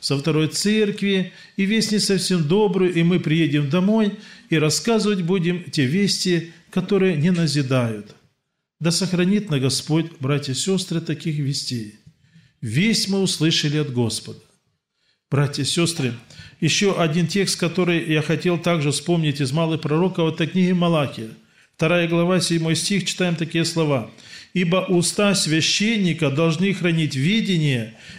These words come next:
и закон ищут от уст его, потому что он вестник Господа Сававоха».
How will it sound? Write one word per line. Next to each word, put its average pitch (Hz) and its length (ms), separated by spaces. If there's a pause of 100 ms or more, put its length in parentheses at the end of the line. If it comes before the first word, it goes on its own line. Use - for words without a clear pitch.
и 170 100
закон 202 360
ищут 202 480
от 165 220
уст 247 260
его, 160 240
потому 175 500
что 226 460 (380)
он 156 280
вестник 180 800 (300)
Господа 135 840
Сававоха». 120 760